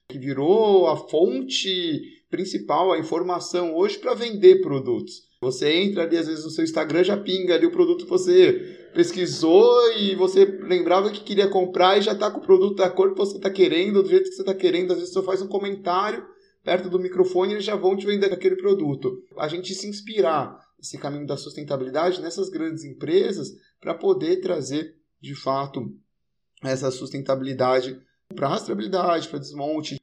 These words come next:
de peças, trabalhar cada vez mais a economia circular. E aí, uma outra pergunta,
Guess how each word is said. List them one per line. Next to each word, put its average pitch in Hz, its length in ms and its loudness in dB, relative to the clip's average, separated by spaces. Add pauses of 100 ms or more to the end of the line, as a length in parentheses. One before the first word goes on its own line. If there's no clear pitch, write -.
de - 120 -20
peças, 147 520 0
trabalhar 156 360 -2
cada 156 180 -4
vez 151 180 -8
mais 143 220 -8
a 156 40 -10
economia 147 400 -8
circular. 143 720 -2 (240)
E 143 80 -4
aí, 156 160 0
uma 123 280 -8
outra 120 220 -6
pergunta, 143 520 -8